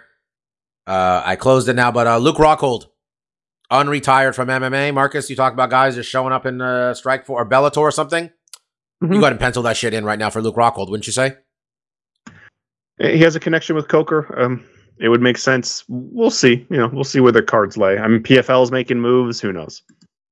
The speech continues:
Speaker 1: Um, word was that they, uh,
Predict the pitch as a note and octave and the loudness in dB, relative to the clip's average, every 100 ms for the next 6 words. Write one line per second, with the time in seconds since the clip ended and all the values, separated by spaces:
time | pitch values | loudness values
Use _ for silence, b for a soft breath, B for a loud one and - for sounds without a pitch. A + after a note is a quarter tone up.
0 | _ _ - A2 B2 A#2+ A#2 A2+ G#2+ G#2 | _ _ -4 2 4 4 2 0 -4 -12
1 | G2 b b b b _ C3+ A3+ C4 A3+ | -16 b b b b _ 4 6 6 4
2 | A3 A3+ G#3 F#3 F3 E3 D#3 D3+ | 4 4 2 -4 0 0 2 2